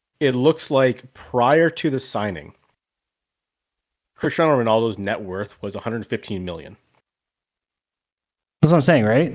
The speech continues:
Speaker 1: And now, now after the signing, his net worth is four hundred ninety million.
Speaker 2: That's what I'm saying. Like, a hundred fifty million is a lot,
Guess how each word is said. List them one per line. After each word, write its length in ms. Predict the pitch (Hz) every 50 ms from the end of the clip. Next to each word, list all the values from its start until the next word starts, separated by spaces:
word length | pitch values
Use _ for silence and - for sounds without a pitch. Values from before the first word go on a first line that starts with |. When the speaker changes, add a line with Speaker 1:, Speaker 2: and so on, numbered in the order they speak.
| -
Speaker 1:
And 80 | 131 123
now, 300 | 131 120 120 104 80 - - - - - - -
now 180 | 147 143 151 -
after 400 | 143 139 139 139 - - 147 120
the 80 | 117
signing, 460 | - - 117 104 101 98 95 92 90
his 200 | - 107 95 -
net 180 | 107 101 95 95
worth 240 | 95 92 90 - -
is 220 | 92 85 - - _ _
four 380 | - - - - - 110 107
hundred 240 | - 101 92 90 85
ninety 400 | 85 85 82 85 87 82 71 67
million. 340 | 60 60 - - 117 123 - _ _ _ _ _ _ _ _ -
Speaker 2:
That's 180 | 156 151 -
what 80 | 160 143
I'm 80 | 127 127
saying. 220 | - 156 131 123
Like, 160 | 120 120 127
a 80 | 123 127
hundred 240 | 156 185 202 190 -
fifty 180 | 175 160 147
million 280 | 135 135 135 139 135 127
is 100 | 113 110
a 40 | 110
lot, 540 | 208 196 196 196 208 - 208 196 - -